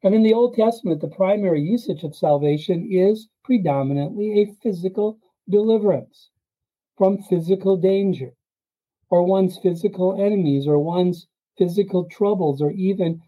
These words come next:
one's physical death. Now, we use that word this way. For example, if you're drowning and someone saves you, we don't think that means they save you from hell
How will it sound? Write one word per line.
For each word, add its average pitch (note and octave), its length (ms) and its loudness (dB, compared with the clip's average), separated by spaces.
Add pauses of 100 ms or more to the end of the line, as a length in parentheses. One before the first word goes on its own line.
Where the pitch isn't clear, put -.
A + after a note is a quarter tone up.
(160)
one's F3+ 340 0
physical E3+ 500 -4
death. D3+ 420 -4 (300)
Now, C#4+ 120 4
we E4 140 -2
use G3+ 360 2
that D3 260 -2
word C#3+ 340 0
this C#3 240 -6
way. C#3 360 -2 (240)
For G#3 100 2
example, F#3 580 0
if E3 220 -8
you're E3 180 -2
drowning E3+ 920 -2 (440)
and D3+ 120 -8
someone G3+ 420 -2
saves A#3+ 840 0
you, C#3 540 -6 (400)
we F#3+ 140 0
don't A3+ 260 0
think F3+ 260 0
that D#3 260 -2
means D#3+ 560 -4 (420)
they D#3+ 120 -2
save E3 400 -2
you C#3+ 140 0
from C#3 260 -8
hell A#3 800 0